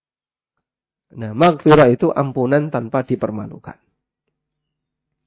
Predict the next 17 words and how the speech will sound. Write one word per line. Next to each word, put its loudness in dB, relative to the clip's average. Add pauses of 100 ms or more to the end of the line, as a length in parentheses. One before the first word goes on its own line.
(640)
Selanjutnya, 4
makna 4
ijmali 2
dari -4
hadis. -2 (840)
Nabi 2
sallallahu 4
alaihi 0
wasallam 0
mengabarkan 0
dari 2
Rabbnya -2
Azza 0
wa 2
Jal -8 (880)
bahwa 4 (280)
dia 4